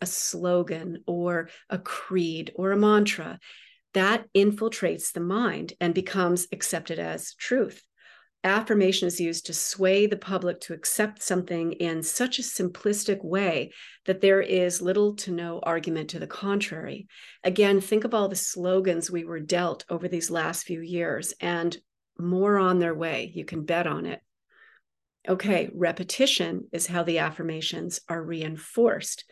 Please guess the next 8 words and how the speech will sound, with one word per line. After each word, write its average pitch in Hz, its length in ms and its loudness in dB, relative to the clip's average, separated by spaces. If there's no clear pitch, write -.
We 185 200 4
learn 180 400 6
by 175 160 0
repetition. 160 800 -6
And 175 160 4
Le 175 40 0
Bon 180 300 2
states 170 500 -2